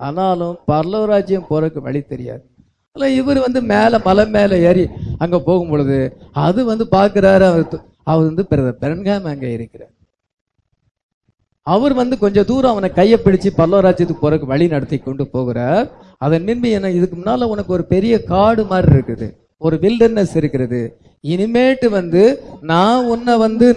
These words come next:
வழி நடத்த முடியாது, நீனே தான் நடந்து போகணும். "Tony, I must leave you here. You must walk some of this by yourself." நீ தான் வந்து இனி நடந்து போகணும், நானா இனிமே guide பண்ண முடியாது. நான் இவ்வளவு தூரம் உன்னை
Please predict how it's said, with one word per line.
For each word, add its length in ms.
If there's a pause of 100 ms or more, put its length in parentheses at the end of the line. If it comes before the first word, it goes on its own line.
வழி 160
நடத்த 300
முடியாது, 440 (380)
நீனே 320 (160)
தான் 180
நடந்து 260
போகணும். 340 (200)
"Tony, 320 (560)
I 120 (100)
must 260
leave 240
you 120 (120)
here. 340 (420)
You 100 (100)
must 200 (100)
walk 180 (160)
some 180 (100)
of 60 (120)
this 160 (880)
by 120 (180)
yourself." 540 (720)
நீ 160 (200)
தான் 360
வந்து 240 (380)
இனி 120 (120)
நடந்து 240
போகணும், 340
நானா 300 (140)
இனிமே 280
guide 240
பண்ண 200
முடியாது. 300 (480)
நான் 180
இவ்வளவு 220
தூரம் 220
உன்னை 160